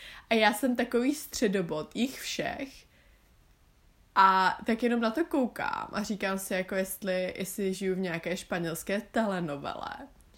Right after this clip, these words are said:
Protože některé ty věci, co se dějou, to by vyloženě ani scénárista Ulice nebo Ordinace v růžové zahradě fakt nenapsal. Jako to by si řekl, hele, to už je fakt moc blbý, tomu už fakt nikdo neuvěří. No ale když teď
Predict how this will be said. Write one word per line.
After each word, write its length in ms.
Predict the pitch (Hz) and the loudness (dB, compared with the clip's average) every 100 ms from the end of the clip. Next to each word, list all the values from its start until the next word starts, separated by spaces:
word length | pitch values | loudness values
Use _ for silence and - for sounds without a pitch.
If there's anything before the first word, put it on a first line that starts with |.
| - - - - | -20 -20 -16 -2
Protože 420 | 226 247 233 269 | 0 4 4 6
některé 580 | 269 262 - 226 214 208 | 4 2 4 4 4 0
ty 160 | 285 | 0
věci, 300 | 262 240 - | 4 2 0
co 140 | - 175 | -6 0
se 120 | 269 | 2
dějou, 220 | 262 170 | 4 2
to 140 | - 185 | 2 0
by 120 | 214 | 0
vyloženě 540 | 202 190 214 196 202 | 2 2 2 0 0
ani 400 | - 202 208 214 214 - - _ _ _ _ | 0 0 0 -2 -6 -20 -20 _ _ _ _
scénárista 920 | - - 214 202 202 196 208 - - 214 | -14 -2 2 4 4 2 2 2 2 2
Ulice 320 | 196 185 202 | 0 0 0
nebo 220 | 196 208 | 0 0
Ordinace 500 | 185 170 185 190 202 | 0 -2 -2 -2 -2
v 40 | |
růžové 300 | 175 180 202 | -2 0 -2
zahradě 420 | 202 170 180 175 190 | -2 -4 -2 -2 -4
fakt 320 | - 226 247 | -2 -2 2
nenapsal. 520 | 208 156 - - - | 2 2 -2 -6 -4
Jako 180 | 170 202 | -2 -2
to 160 | 196 202 | 2 2
by 100 | 214 | 2
si 160 | 233 | 2
řekl, 300 | 262 208 214 | 2 2 2
hele, 220 | 226 208 208 | 2 2 2
to 140 | 202 | 0
už 180 | 202 - | 0 0
je 80 | 233 | -2
fakt 420 | - 208 202 220 | 2 2 2 0
moc 260 | 196 196 | 0 0
blbý, 340 | 190 175 180 196 | 0 0 0 0
tomu 280 | 190 185 175 | 2 0 0
už 180 | 196 | -4
fakt 320 | - - 185 196 | -2 2 2 2
nikdo 240 | 180 185 | -2 0
neuvěří. 560 | 165 147 131 - - - - - - - - - | 0 -2 -4 -8 -10 -14 -20 -20 -18 -16 -10 0
No 100 | 214 | 2
ale 180 | 233 285 | 4 4
když 260 | 277 208 - | 2 -2 2
teď 300 | 262 269 | 2 2